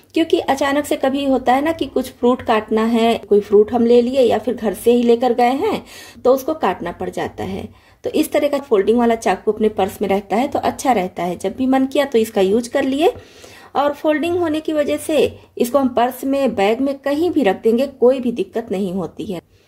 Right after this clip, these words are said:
ना ही पर्स कटने का डर होता है, ना ही इसके हाथ में लगने का डर होता है।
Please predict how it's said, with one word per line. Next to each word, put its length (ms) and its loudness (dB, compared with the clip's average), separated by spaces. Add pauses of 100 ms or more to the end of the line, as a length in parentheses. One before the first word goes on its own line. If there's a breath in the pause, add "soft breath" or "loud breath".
(180)
ना 140 4
ही 160 0
पर्स 380 -2
कटने 300 -2
का 100 -2
डर 200 -2
होता 280 -2
है, 180 2
ना 100 2
ही 180 4
इसके 220 -2
हाथ 380 -4
में 80 -2
लगने 320 -4
का 140 -8
डर 180 -6
होता 320 -4
है। 220 -6